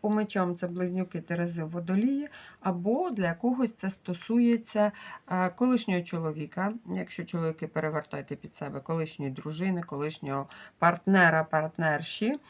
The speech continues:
які знаходяться в холодних енергіях, тобто ображені на вас, то тут якраз оці неприємності, можливо, якраз людина переїде кудись,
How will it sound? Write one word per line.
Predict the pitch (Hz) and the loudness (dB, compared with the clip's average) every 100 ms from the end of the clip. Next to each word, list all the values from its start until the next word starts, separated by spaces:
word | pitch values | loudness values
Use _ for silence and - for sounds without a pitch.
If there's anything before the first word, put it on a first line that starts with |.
| - - - | -20 -20 0
які | 202 196 226 | 0 2 0
знаходяться | 220 214 202 190 190 190 | 2 2 2 -2 -2 -4
в | |
холодних | 190 196 185 185 185 | 0 0 2 0 2
енергіях, | 233 302 262 226 - | 0 2 0 -2 -4
тобто | 190 - 175 | -8 0 0
ображені | 185 175 160 170 190 | 2 2 2 2 2
на | 220 240 | 4 4
вас, | 240 269 269 - - _ | 2 0 -2 -18 -20 _
то | 233 | 0
тут | 226 254 - | 2 0 2
якраз | 190 190 202 185 170 | 2 2 4 4 4
оці | 202 190 196 | -4 0 2
неприємності, | 190 185 214 262 254 226 - | 2 2 2 2 2 0 2
можливо, | 208 220 220 277 220 | 2 2 0 2 2
якраз | 196 185 214 214 208 | 4 2 2 0 0
людина | 180 190 190 | 2 4 4
переїде | 175 180 175 170 165 - | 4 2 2 0 -6 -6
кудись, | - 180 233 254 | -8 -4 -2 -2